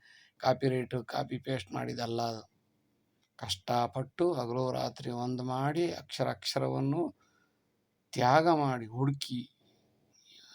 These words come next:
ನಿದ್ದೆ ಬಿಟ್ಟು, ನಿದ್ದೆ ತ್ಯಾಗ ಮಾಡಿ, ಅಕ್ಷರದ ಧ್ಯಾನ ಮಾಡಿ ಬರೆದಂತಹ ಪುಸ್ತಕಗಳು. ಇದರಿಂದ ಇಡೀ ಸಮಾಜಕ್ಕೆ ಲಾಭ ಆಗುತ್ತದೆ.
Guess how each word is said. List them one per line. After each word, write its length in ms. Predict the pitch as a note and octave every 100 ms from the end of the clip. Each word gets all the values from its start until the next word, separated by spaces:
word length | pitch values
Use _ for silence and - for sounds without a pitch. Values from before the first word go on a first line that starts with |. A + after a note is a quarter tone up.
| - C3
ನಿದ್ದೆ 300 | B2 A#2+ C#3
ಬಿಟ್ಟು, 280 | C3+ C#3 C3+
ನಿದ್ದೆ 360 | C3 B2+ D#3
ತ್ಯಾಗ 320 | D3 D3 C#3 C3+
ಮಾಡಿ, 360 | C#3 D3+ D3
ಅಕ್ಷರದ 500 | C3 - E3 E3 C#3 C#3 - - _ -
ಧ್ಯಾನ 380 | A#2+ B2 C3+ C3+
ಮಾಡಿ 340 | B2+ B2+ E3
ಬರೆದಂತಹ 560 | C#3 B2 B2 B2 A#2+ A2 C3+ F3+ - _ _ _ -
ಪುಸ್ತಕಗಳು. 720 | - C3+ B2 B2 B2 A#2+ A2+
ಇದರಿಂದ 420 | C3+ E3 G3 C3+ B2 B2 B2 _ _ _ _ _ _ _ _ _ -
ಇಡೀ 340 | B2+ C3 C3
ಸಮಾಜಕ್ಕೆ 600 | - B2 B2 A#2+ A#2+ -
ಲಾಭ 280 | C3 A#2+ A2+
ಆಗುತ್ತದೆ. 640 | A#2 A2 A#2 - A2+ A2+